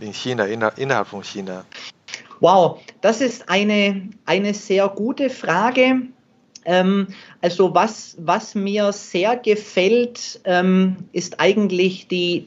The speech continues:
Speaker 2: die Vielfalt, ähm, außerhalb der, der großen Städte. Also die, die, die Stadtzentren, ähm, sind aus meiner Sicht eigentlich relativ, äh, relativ austauschbar.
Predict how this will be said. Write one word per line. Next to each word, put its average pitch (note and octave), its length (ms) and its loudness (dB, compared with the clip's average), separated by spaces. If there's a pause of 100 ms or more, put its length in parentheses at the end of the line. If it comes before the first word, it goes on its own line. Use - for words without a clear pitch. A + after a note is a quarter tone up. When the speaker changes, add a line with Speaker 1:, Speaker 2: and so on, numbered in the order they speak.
Speaker 2:
die F3 120 -2
Vielfalt, F#3 1300 0 (100)
ähm, E3+ 600 0 (200)
außerhalb D3+ 880 2
der, C3+ 460 2
der C3+ 120 2
großen C3+ 420 0
Städte. - 420 -4 (480)
Also D3+ 260 0
die, E3+ 380 0 (580)
die, D#3+ 120 -2
die D#3+ 160 -2
Stadtzentren, G#3 1300 2 (340)
ähm, E3+ 440 0
sind F3+ 300 -4
aus D#3 180 4
meiner D#3+ 300 2
Sicht - 360 -8
eigentlich E3 600 -2
relativ, D#3+ 1000 -2 (260)
äh, D#3 80 -2
relativ D#3 1000 0
austauschbar. G3 1200 2